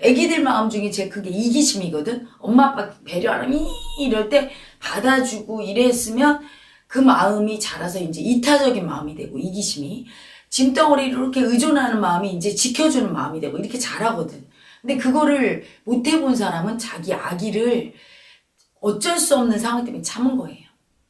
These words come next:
그러면 몸은 어른이 됐는데 아기가 있어. 그래서 그 아기를 참고 자기는 그거 보이면 큰일 날 것 같아서 참고 자랐는데, 애를 딱 낳아.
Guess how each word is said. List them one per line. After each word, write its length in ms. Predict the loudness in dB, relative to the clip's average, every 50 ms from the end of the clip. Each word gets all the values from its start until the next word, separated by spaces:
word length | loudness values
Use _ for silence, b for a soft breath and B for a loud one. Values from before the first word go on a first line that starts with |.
| _ -16 -10
그러면 380 | -6 -2 2 4 4 4 4
몸은 320 | 2 2 6 8 8 8 6
어른이 360 | 4 -2 -6 -4 -4 -6 -6
됐는데 540 | -6 -6 -6 -6 -6 -8 -10 -10 -12 -14 -16 -18 -16
아기가 280 | -14 -12 -10 -10 -10
있어. 520 | -10 -10 -12 -14 -16 -16 -18 -20 -20 -20 _ _ b b b b b b b b b b b b b b
그래서 280 | -2 0 2 2 2 0
그 160 | 2 4 4
아기를 680 | 4 4 4 2 2 2 2 2 2 0 -2 -6 b b b b b b b b b b _
참고 440 | -4 -2 -2 -2 -2 -2 -4 -4
자기는 420 | -2 -2 -2 -2 0 2 2 2 2
그거 400 | 0 -2 -2 2 4 4 4 4
보이면 800 | 0 0 4 8 8 8 8 8 4 -2 -4 -4 -6 -10 -14 -16
큰일 320 | -12 -8 -6 -4 -4 -2
날 140 | -2 -2 -2
것 100 | -4 -4
같아서 380 | -6 -6 -6 -6 -10 -12 -12 -12 B B B B
참고 280 | -12 -12 -12 -10 -6 -4
자랐는데, 680 | -2 -2 0 -2 -2 -4 -4 -6 -6 -8 -8 -8 b b b b b
애를 380 | 0 0 0 0 0 -4 -4 -2
딱 200 | 0 4 6 6 6
낳아. 280 | 4 2 -4 -12 -18